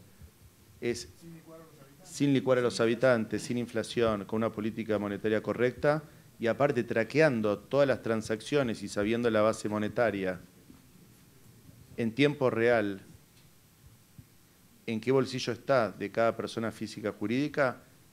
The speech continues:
eh, con un software que es cuasi gratuito, no tiene sentido de por qué no puede ser así. Lo cual lo que nosotros cre-, creemos es que, lo que yo creo, es que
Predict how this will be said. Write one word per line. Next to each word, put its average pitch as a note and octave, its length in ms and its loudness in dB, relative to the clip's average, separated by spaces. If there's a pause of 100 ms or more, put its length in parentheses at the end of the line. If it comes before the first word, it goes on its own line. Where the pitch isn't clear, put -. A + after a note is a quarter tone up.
(240)
eh, G2+ 400 -2
con G#2+ 120 -4
un G#2+ 100 -6
software A2 380 -4
que A2 120 -4
es G2 80 -6
cuasi A#2 440 -2
gratuito, B2+ 720 -2
no G#2+ 220 -6
tiene G#2 640 -4 (140)
sentido G#2+ 640 -4
de F#2 100 -4 (320)
por F#2+ 160 -6
qué F#2+ 120 -4
no G#2 120 -4
puede G#2 180 -2
ser F#2 180 -8
así. G2+ 420 -4 (240)
Lo A2 120 2
cual B2+ 160 6
lo G#2+ 80 2
que G#2+ 60 0
nosotros A#2+ 420 0
cre-, C#3 300 2
creemos C3 440 0
es A2+ 120 -2
que, G#2+ 360 -2 (2750)
lo G#2+ 160 -6
que G2 80 -6
yo A2 200 6
creo, F#2+ 400 0 (680)
es G#2 140 -4
que G#2 500 -4